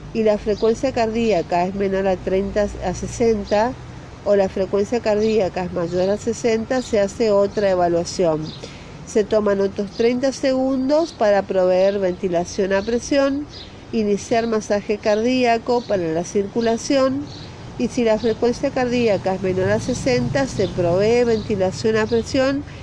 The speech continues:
y se sigue con masaje cardíaco, y si no, eh, no, no reacciona, hay que administrar adrenalina.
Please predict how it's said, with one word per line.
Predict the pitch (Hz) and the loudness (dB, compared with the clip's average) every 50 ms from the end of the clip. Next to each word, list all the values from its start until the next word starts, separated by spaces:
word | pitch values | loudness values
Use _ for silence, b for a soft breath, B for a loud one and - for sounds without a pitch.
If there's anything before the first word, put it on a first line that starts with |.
| B B | B B
y | - 254 226 | -2 -2 0
se | - - 233 214 208 | 0 2 0 0 0
sigue | - - - 240 247 247 247 247 240 | -2 -2 0 0 2 4 2 2 2
con | 233 220 202 196 | 2 0 0 0
masaje | 190 190 - - 202 196 - 233 | -2 -4 -2 -2 -4 -2 -4 -6
cardíaco, | - - 226 226 233 247 254 247 247 240 247 240 - 277 311 349 359 B B B B B B B - - | -2 0 0 0 2 0 0 2 2 2 0 0 2 0 0 0 0 B B B B B B B -4 -4
y | 269 | -2
si | 233 - 294 277 | -2 0 0 0
no, | 247 254 285 277 277 285 302 330 294 - - | 2 4 4 4 6 4 2 0 -4 -4 -2
eh, | 220 214 208 196 190 185 196 196 | 0 2 2 2 2 0 -2 0
no, | 196 202 208 214 214 | 0 2 2 2 2
no | 208 208 208 214 | 2 2 0 2
reacciona, | 220 233 233 - - - 277 254 247 240 277 277 254 | 2 0 -2 -2 -2 0 0 2 2 2 2 2 2
hay | 220 220 | 0 0
que | 202 233 | 0 0
administrar | 202 202 202 196 190 185 185 - - - 214 208 208 214 220 220 - | 0 0 0 0 0 -2 -2 -4 -2 0 2 4 4 2 0 -2 -4
adrenalina. | 196 214 214 202 208 196 190 190 175 170 170 175 175 165 170 | -2 0 0 2 2 2 2 0 0 0 0 -2 -2 -2 -4